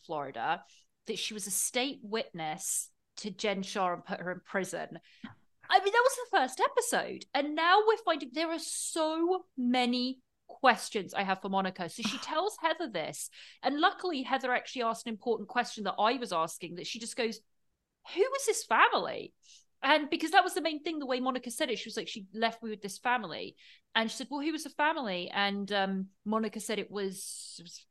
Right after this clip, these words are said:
Speaker 1: just some friends. It was some friends that she knew. And, and then I wrote, "What was her mother up to?" And we kind of get an explanation later in the episode. But, you know, Monica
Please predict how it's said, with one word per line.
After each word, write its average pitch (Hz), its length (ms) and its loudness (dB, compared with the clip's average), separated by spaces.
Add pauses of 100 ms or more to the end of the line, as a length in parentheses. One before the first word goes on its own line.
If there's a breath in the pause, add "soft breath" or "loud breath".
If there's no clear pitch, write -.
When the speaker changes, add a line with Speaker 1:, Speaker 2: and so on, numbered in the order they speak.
Speaker 1:
just - 200 -10
some 196 120 -8
friends. 185 540 0
It - 100 -10
was 175 180 -8
some 208 140 -8
friends 190 360 -2
that 190 100 -10
she 247 180 -8
knew. 202 520 -4
And, 190 440 2 (240 soft breath)
and 208 140 0
then 214 100 2
I 214 80 4
wrote, 196 220 0
"What 202 140 0
was 196 140 -4
her 208 80 -2
mother 190 320 0
up 160 220 0
to?" 190 140 -4
And 185 80 -4
we 185 80 -6
kind 247 340 4
of 226 80 -4
get - 140 0
an 190 60 0
explanation 165 580 -6
later 170 320 -6
in 170 80 -8
the 160 80 -6
episode. 160 500 -8
But, 196 200 2 (760 soft breath)
you 226 220 0
know, 294 340 0 (500)
Monica 285 920 -2